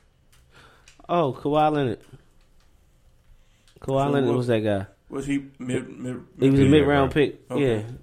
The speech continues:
Speaker 1: he's a mid-round pick that came in right
Speaker 3: Was
Speaker 1: away.
Speaker 3: he one and done, though?
Speaker 1: It might have been. No, I don't think it was one and done. At San Diego State?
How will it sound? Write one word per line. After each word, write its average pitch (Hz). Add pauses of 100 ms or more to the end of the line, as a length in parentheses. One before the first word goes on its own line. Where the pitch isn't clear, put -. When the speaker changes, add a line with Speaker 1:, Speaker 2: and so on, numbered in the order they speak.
Speaker 1:
he's 139
a 139
mid-round 131
pick -
that 113
came 135
in 123
right 123
Speaker 3:
Was 123
Speaker 1:
away. 127
Speaker 3:
he -
one 127
and 123
done, 139
though? 160 (1120)
Speaker 1:
It 143
might 151
have 156
been. 151
No, 139 (160)
I 117
don't 127
think 131
it 117
was 110
one 113
and 107
done. 101
At -
San 135
Diego 135
State? 135